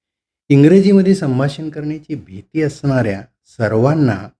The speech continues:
वाचनाचा हा फायदा तुम्ही आवर्जून सांगा. मला खात्री आहे की तुमचा हा मुद्दा त्यांना नक्की पटणार आहे.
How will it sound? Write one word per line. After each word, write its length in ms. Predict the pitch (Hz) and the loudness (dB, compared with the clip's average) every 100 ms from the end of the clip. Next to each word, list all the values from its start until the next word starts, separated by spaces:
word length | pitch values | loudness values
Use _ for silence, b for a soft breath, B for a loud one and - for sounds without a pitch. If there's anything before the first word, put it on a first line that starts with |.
| _ | _
वाचनाचा 640 | 98 95 - 135 135 131 104 | -14 -12 -14 -14 -14 -16 -20
हा 280 | - 113 120 - | -12 -10 -10 -10
फायदा 360 | 98 104 98 | -8 -6 -8
तुम्ही 520 | 113 _ - 104 120 - _ | -12 _ -12 -8 -8 -10 _
आवर्जून 640 | - 101 107 117 117 160 165 | -16 -8 -4 -4 -4 -4 -4
सांगा. 540 | - 110 98 92 - _ _ _ _ - | -6 -6 -6 -10 -14 _ _ _ _ -12
मला 220 | 107 120 120 | -8 -8 -8
खात्री 520 | 98 - 147 151 104 | -12 -10 -8 -4 -4
आहे 120 | 85 _ _ _ _ | -6 _ _ _ _
की 80 | 110 | -18
तुमचा 600 | - 98 98 - 107 107 - _ | -12 -10 -10 -10 -12 -12 -18 _
हा 220 | 107 107 | -8 -4
मुद्दा 440 | 117 92 95 107 - - - | -4 -6 -12 -14 -14 -18 -14
त्यांना 460 | 92 98 107 95 _ _ | -12 -12 -12 -14 _ _
नक्की 320 | 98 - - 120 | -18 -18 -16 -12
पटणार 600 | - 98 _ 92 107 85 | -8 -8 _ -4 -2 -4
आहे. 180 | - | -12